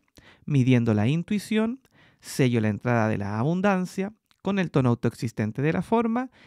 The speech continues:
y me guía el poder de la autogeneración, que es el poder de la tormenta". Y aparece el primer portal de activación galáctica al, al interior de esta onda encantada, que nos, no, no, nos reafirma con la afirmación: "Yo soy un portal de activación galáctica, entre en mí".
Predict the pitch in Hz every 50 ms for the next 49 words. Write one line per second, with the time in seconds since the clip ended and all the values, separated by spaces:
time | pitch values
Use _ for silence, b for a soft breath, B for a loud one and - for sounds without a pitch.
0 | b b b - 147 135 127 120 117 120 131 131 135 - - 120 110 113 117 117
1 | 113 107 104 107 110 - - 113 - 117 110 113 123 127 - - 220 170 131 120
2 | - 120 - 113 110 - - - 110 110 110 123 131 131 - 170 180 185 165 123
3 | 104 98 - - - - B B B B B B - 190 214 220 - - _ -
4 | - 123 120 123 139 139 - 147 131 - - 120 131 143 - - 127 123 - 127
5 | 123 120 117 - - 123 117 - 127 123 120 117 120 127 131 _ - - 127 123
6 | 113 - - 120 117 120 123 123 - 120 - - 131 131 123 127 - 127 127 135
7 | 151 160 160 - - 185 - - 185 196 208 214 220 - - 139 120 120 113 117
8 | - _ - - 127 123 120 120 131 135 131 135 - 160 135 135 131 117 127 131
9 | 123 120 120 - 185 175 170 156 - 156 147 139 135 120 - 135 135 143 143 -
10 | 180 185 214 214 B B B B B B B B _ - 151 120 123 - - -
11 | - 143 131 131 131 - 120 - - 113 113 - 113 - - - 127 - 123 117
12 | 117 131 - - - - - 143 - 139 127 127 135 139 - - - 170 180 190
13 | 196 214 233 - -